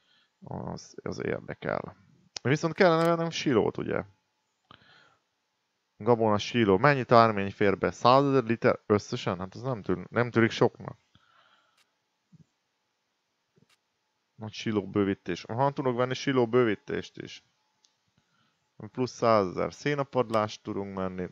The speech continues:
Bunker siló. Jó, igazából azt fogok venni, amire szükségem van. Siló mindenképp kell, gyerekek. És akkor ezt én rakom le, ahova akarom. Az egy kicsit zavaró, hogy látjátok, a térképen már épületek vannak elhelyez-,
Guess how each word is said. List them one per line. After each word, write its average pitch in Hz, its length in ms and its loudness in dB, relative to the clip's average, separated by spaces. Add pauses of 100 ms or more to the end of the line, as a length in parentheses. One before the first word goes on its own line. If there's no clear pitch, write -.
(240)
Bunker 123 440 -2
siló. 95 420 -6 (1300)
Jó, 127 180 -2
igazából 143 460 4
azt 147 140 4
fogok 92 280 0
venni, 127 240 2
amire 107 300 -2
szükségem 101 540 -4
van. 123 220 -4 (200)
Siló 135 420 2
mindenképp 101 460 -4
kell, 90 200 0
gyerekek. 85 380 -4 (1120)
És - 100 -16
akkor 120 160 2
ezt 113 160 0
én 135 120 4
rakom 107 300 -2
le, 104 100 0
ahova 95 300 2
akarom. 85 400 -4
Az 180 220 4
egy 156 100 2
kicsit 113 280 -10
zavaró, 107 380 6
hogy 107 160 -2
látjátok, 120 420 2
a 123 120 0 (100)
térképen 185 500 2
már 180 360 2
épületek 101 540 0
vannak 98 360 0
elhelyez-, 95 540 2